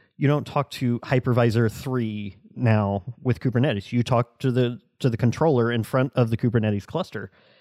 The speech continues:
and you, you deploy your pods, and it kinda goes off into this thing, and it runs, and, and, uh, and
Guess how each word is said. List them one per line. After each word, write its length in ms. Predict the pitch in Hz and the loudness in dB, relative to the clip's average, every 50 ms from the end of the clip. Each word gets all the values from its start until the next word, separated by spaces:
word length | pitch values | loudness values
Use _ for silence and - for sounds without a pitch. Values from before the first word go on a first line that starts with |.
| _ _ _ _ | _ _ _ _
and 440 | 131 131 123 120 120 113 110 - - | 2 4 4 4 4 2 0 -2 -2
you, 240 | 117 110 110 113 110 - | 0 2 2 0 -2 -2
you 120 | 117 113 | -4 -4
deploy 240 | 104 - - - 104 | -4 -6 -8 -10 -10
your 140 | 98 95 92 | -10 -12 -8
pods, 560 | - - 175 175 165 165 160 143 131 - - | -4 -2 0 2 2 0 0 0 -2 -8 -6
and 240 | - 123 117 117 113 | -2 0 0 2 0
it 100 | 113 - | -2 -4
kinda 220 | - - 120 113 110 | -2 -2 -2 0 2
goes 180 | 120 113 104 | 2 2 2
off 220 | 120 113 110 - 131 | 2 0 2 2 2
into 160 | 113 107 107 | 2 2 2
this 240 | 101 107 98 - - | 0 -2 -4 -2 -2
thing, 420 | - 156 165 160 156 151 143 - | 0 2 2 4 4 2 2 0
and 320 | - 127 113 110 110 107 104 - - - - _ | 0 0 2 2 0 -2 -4 -6 -16 -20 -16 _
it 180 | - 127 110 - | -4 -2 -2 0
runs, 640 | 139 147 160 160 156 156 151 147 139 127 110 - - - | 0 0 2 2 2 4 4 4 2 2 -2 -6 -8 -2
and, 440 | 135 117 104 107 104 104 104 104 101 - _ _ - _ _ _ _ _ _ _ _ _ - - - | 0 0 2 2 2 0 0 -2 -4 -6 _ _ -20 _ _ _ _ _ _ _ _ _ -14 -4 2
and, 120 | 127 120 | 2 2
uh, 60 | 120 113 - - - - - _ _ | 2 2 -2 -10 -20 -20 -20 _ _
and 300 | 135 127 117 117 113 | -2 -2 -2 -2 -4